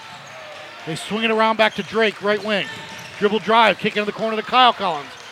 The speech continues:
Pump fake, no, go. Back up top to Leaks.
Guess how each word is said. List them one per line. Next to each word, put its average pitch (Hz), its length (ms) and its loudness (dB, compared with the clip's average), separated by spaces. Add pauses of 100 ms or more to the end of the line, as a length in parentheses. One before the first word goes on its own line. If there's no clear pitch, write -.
(340)
Pump 226 240 4
fake, 226 340 2
no, 226 200 0 (220)
go. 214 380 2 (240)
Back 196 180 2
up 214 140 2
top 220 240 4
to 226 80 2
Leaks. 254 420 -2